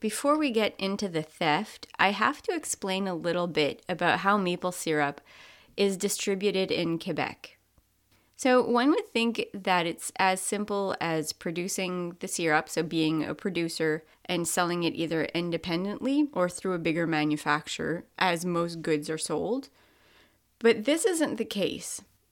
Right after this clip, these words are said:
So in Quebec, there's a federation of maple syrup distributors. They were formed years ago, but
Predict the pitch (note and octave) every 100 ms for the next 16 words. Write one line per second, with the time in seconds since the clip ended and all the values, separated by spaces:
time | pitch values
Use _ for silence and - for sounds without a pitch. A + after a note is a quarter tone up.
0 | _ - - A3+ G#3 A3+ D4 D4+ A3 A3
1 | - G3 F#3+ G3+ G3 F#3+ - F#3+ G#3+ E3
2 | F3 - G3+ F#3 F3+ E3+ F3 E3+ F#3 F3+
3 | - E3 E3+ - - F3 - E3 E3 F3
4 | F3+ A3+ D4 D4 - _ _ _ _ _
5 | _ - G#3+ B3+ B3 A#3+ - C4 F#4 F4+
6 | G3 G3+ G3 F3 D3+ C#3+ D#3 D#3+ F3 -
7 | -